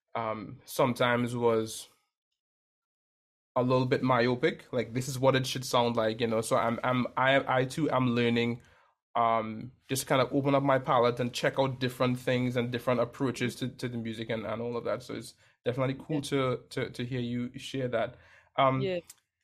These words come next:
Speaker 1: you,
Speaker 2: I,
Speaker 1: you've
Speaker 2: I think it's important too,
Speaker 1: Mm-hmm.
Speaker 2: just to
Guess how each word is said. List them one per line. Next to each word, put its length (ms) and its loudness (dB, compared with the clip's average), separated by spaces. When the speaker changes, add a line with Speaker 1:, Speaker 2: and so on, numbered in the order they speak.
Speaker 1:
you, 480 -2
Speaker 2:
I, 60 0
Speaker 1:
you've 400 -4
Speaker 2:
I 40 2
think 200 0
it's 140 0
important 440 2
too, 220 -4
Speaker 1:
Mm-hmm. 180 -2
Speaker 2:
just 160 -4
to 100 2